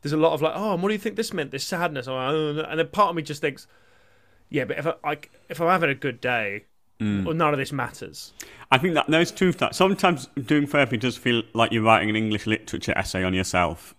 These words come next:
Speaker 1: Mm.
Speaker 2: You know what I mean? Where you try and go, "What did it mean? What is the meaning of the vase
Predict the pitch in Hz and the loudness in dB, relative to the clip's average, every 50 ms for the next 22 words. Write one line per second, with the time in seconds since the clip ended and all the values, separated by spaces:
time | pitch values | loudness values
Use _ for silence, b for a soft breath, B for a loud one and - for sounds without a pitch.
0 | _ _ - 139 139 135 131 120 117 - 123 123 120 117 117 113 - - 123 101 | _ _ -12 -10 -10 -4 0 2 4 6 8 8 10 10 8 8 8 6 6 6
1 | 110 107 110 107 110 151 - 214 220 233 208 135 131 127 135 139 143 131 113 98 | 6 6 4 4 4 4 4 4 2 2 4 6 6 8 8 8 8 6 6 4
2 | 87 82 B B B B B 156 143 190 180 - 202 175 165 160 165 160 151 131 | 2 0 B B B B B 0 0 0 2 2 4 6 6 6 8 8 6 6
3 | 110 104 90 87 92 92 110 95 87 113 113 113 110 104 95 90 87 85 - - | 6 4 2 0 -2 -2 -2 2 6 8 8 8 8 6 4 2 0 -2 -4 -6
4 | - | -8